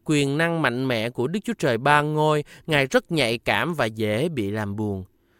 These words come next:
Thân vị Đức Thánh Linh có thể bị làm buồn bởi sự cay đắng, thịnh nộ, giận dữ, lời nói xấu là điều chắc chắn không còn nghi ngờ gì. Nói cách khác, trong đời sống của một tín hữu,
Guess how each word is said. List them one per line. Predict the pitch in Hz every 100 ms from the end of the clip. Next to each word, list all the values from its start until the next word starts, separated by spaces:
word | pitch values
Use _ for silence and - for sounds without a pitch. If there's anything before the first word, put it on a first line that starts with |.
| _ -
Thân | 196 170
vị | 127 107
Đức | 160
Thánh | - 190
Linh | 170 156
có | 151 196
thể | 143 135
bị | 135
làm | 120 120 131
buồn | 131 120
bởi | 120 135
sự | - 117 -
cay | 185 185
đắng, | 175 185 262 -
thịnh | 135 113
nộ, | 117 104 107 -
giận | 123 113 127
dữ, | 131 113 135 240 - -
lời | 127 110
nói | 101 147
xấu | - 165 196 254 - _ -
là | 117 110
điều | 117 104 -
chắc | - -
chắn | - 220 269 -
không | - 220 214
còn | 147 120
nghi | 147
ngờ | 160 131
gì. | 107 113 101 - _ _ _ _ _
Nói | 139
cách | 165 -
khác, | - 190 233 _ _ _ -
trong | 160
đời | 147 113
sống | - 165 220
của | 214
một | 160 -
tín | 254 262
hữu, | 220 127 131 226